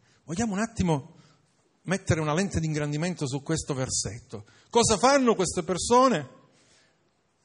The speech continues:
Non gridano a me, si lamentano, quindi grideranno a qualcun altro evidentemente,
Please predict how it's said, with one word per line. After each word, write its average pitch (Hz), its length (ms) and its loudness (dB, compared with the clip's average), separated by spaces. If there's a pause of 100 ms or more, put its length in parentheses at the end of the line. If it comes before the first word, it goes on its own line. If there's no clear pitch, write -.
Non 277 300 8
gridano 294 500 8
a 196 60 6
me, 147 560 0 (840)
si 285 200 2
lamentano, 202 1000 4 (800)
quindi 247 260 0
grideranno 226 580 6
a 208 60 8
qualcun 208 380 6
altro 180 400 4
evidentemente, 117 760 -4